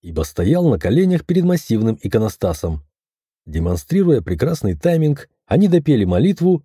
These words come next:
через пять секунд после моего появления, и с виноватыми лицами, кроме Победоносцева, я у него все еще восторг вызываю, отвесили мне низкий поклон.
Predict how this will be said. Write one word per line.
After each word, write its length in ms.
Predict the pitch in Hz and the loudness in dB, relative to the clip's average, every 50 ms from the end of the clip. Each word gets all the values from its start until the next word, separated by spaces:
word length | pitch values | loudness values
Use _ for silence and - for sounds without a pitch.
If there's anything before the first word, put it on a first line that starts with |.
| _ _ | _ _
через 400 | _ - - 202 202 208 202 - | _ -2 0 0 2 2 -2 -4
пять 240 | _ - 143 117 90 | _ -2 -2 -2 -2
секунд 440 | - - 90 - - 185 196 180 - | -6 -8 -6 -2 0 0 0 0 -2
после 320 | _ 131 127 120 - 165 | _ -2 -2 0 0 0
моего 340 | 165 165 170 170 147 110 113 | 0 2 2 2 2 0 0
появления, 680 | 110 139 143 156 151 156 131 107 95 92 87 85 73 71 _ _ _ - | 2 2 2 2 2 2 2 2 0 0 -2 -2 -4 -8 _ _ _ -12
и 60 | 80 | -12
с 120 | - - | -12 -8
виноватыми 580 | - 82 80 80 85 151 170 151 - 107 95 95 | -6 -4 -2 0 0 0 0 0 0 0 0 2
лицами, 580 | 113 185 196 - - 110 92 90 82 71 71 - _ _ _ | 2 0 -2 0 0 -2 0 0 -4 -6 -8 -12 _ _ _
кроме 260 | _ 226 240 196 160 143 | _ 0 2 2 4 2
Победоносцева, 920 | 165 160 160 165 190 190 170 131 98 - - - 98 92 90 85 76 - _ _ | 2 2 4 4 4 4 2 0 0 -2 -4 -4 -2 -2 -2 -4 -6 -8 _ _
я 220 | - 117 131 156 156 | -2 0 0 2 2
у 40 | 156 | 4
него 240 | 147 139 135 135 113 | 4 4 4 2 0
все 220 | - - - 180 | -2 -6 -8 -4
еще 280 | 170 165 147 - 131 110 | -2 -2 -2 0 0 0
восторг 460 | 104 110 - - - 165 170 151 - | 0 -2 -2 -2 -2 -2 -2 0 0
вызываю, 580 | 113 107 95 101 101 95 98 90 87 80 73 - _ _ _ _ _ _ | 0 0 0 0 0 2 2 0 0 -2 -4 -8 _ _ _ _ _ _
отвесили 540 | - 78 73 - 98 160 147 - - 92 82 | -6 -6 -4 -2 -2 -2 -2 -2 -2 -2 -2
мне 400 | 80 85 92 139 185 180 156 - _ _ _ | 0 0 2 2 2 0 -2 -4 _ _ _
низкий 480 | - 87 87 90 104 107 - - 110 95 | -4 -2 -2 -2 -2 -4 -6 -4 -6 -4
поклон. 600 | 76 95 87 - - 90 87 85 80 76 71 | -4 -6 -6 -4 -4 -4 -2 -2 -4 -6 -8